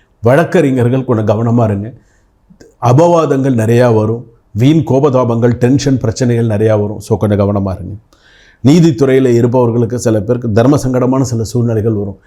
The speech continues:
எப்படி செய்கிறது, என்ன பண்றது அப்படிங்கிற மாதிரியான சில பேர், சில பேருக்கு வந்து பார்த்தீங்கன்னா,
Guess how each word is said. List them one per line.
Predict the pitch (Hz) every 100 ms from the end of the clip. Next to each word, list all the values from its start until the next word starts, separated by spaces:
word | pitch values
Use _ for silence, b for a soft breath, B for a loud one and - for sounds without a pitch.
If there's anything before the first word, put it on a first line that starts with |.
| b b
எப்படி | 107 135
செய்கிறது, | 113 117 113 113
என்ன | 110 117
பண்றது | 107 110 107 110 113 92
அப்படிங்கிற | 110 107 107
மாதிரியான | 107 107 107
சில | 104 101
பேர், | 98 101 b b _
சில | 131 127
பேருக்கு | 123 143 123 120
வந்து | 123
பார்த்தீங்கன்னா, | 120 113 110 117